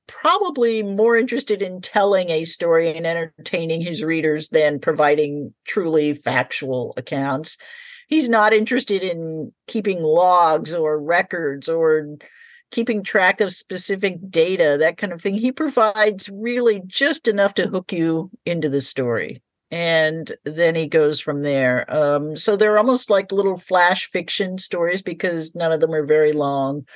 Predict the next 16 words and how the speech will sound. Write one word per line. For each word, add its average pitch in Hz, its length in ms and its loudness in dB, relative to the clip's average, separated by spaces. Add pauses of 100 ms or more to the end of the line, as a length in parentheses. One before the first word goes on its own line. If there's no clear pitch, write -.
(520)
Um, 160 400 -2
he 240 200 0
would 453 200 4
later 226 360 4
on 208 200 2
write 202 320 2
a 190 40 -2
few 233 340 -12
full-length 214 560 2
books 196 220 -2
that 190 120 -4
were 180 140 0
on 170 180 0
just 175 220 -8
one 180 520 0
particular 165 920 2